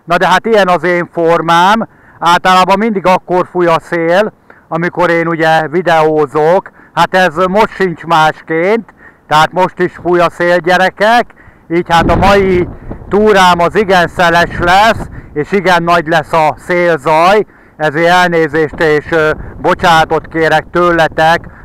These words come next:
már előre is a mai videók, videók véget, hiszen ugye a mai videók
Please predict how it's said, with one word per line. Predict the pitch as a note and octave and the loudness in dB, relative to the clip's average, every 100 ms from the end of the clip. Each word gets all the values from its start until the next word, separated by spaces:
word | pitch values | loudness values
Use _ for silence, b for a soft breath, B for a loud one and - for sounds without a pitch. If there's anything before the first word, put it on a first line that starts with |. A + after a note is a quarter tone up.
| C3+ | -6
már | C#3+ D3+ E3+ | 0 2 2
előre | E3+ D#3+ D#3+ D#3 | 0 0 0 0
is | D3+ F#3 G#3 - b b | 0 -2 -6 -12 b b
a | C#3+ C#3+ C3+ | -2 -2 0
mai | D#3 D#3+ D#3 D3+ B2 b b | 0 0 0 -4 -8 b b
videók, | B2+ E3 E3+ D#3+ D#3 D3+ D#3+ E3+ D#3 | -6 -2 2 2 0 -2 -2 -4 -4
videók | D#3+ E3 E3+ E3+ D#3+ | -4 0 0 0 -4
véget, | D#3+ F3 F3+ D#3+ G3+ A#3 - - b - | -4 -4 -2 0 0 2 -2 -8 b -12
hiszen | D3 F3 D#3+ | -8 -2 0
ugye | F3 E3 E3 | 0 0 0
a | E3 D3+ | 0 0
mai | D#3 F#3 F3 | 0 0 0
videók | D#3 E3+ E3 D#3 E3 E3 | -2 0 2 2 0 -4